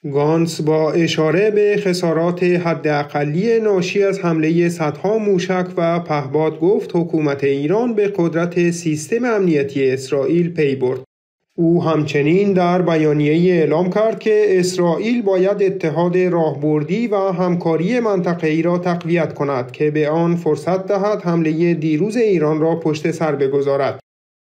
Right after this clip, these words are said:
او گفت ایران یک مشکل جهانی، یک چالش منطقه‌ای و خطری برای اسرائیل است و دیروز جهان در مقابل این خطر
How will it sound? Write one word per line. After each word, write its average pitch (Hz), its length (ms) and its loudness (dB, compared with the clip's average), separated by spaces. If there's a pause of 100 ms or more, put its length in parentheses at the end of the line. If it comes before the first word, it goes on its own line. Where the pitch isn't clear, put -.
(280)
او 147 180 0
گفت 185 340 0
ایران 196 380 2
یک 202 260 0
مشکل 165 500 0
جهانی، 147 500 0
یک 202 360 0
چالش 147 420 -2
منطقه‌ای 156 800 0
و 202 240 2
خطری 202 480 -2
برای 180 440 2
اسرائیل 170 480 0
است 131 280 -6
و 151 280 0
دیروز 156 460 2
جهان 170 420 0
در 208 140 0
مقابل 156 520 0
این 139 220 0
خطر 214 420 -2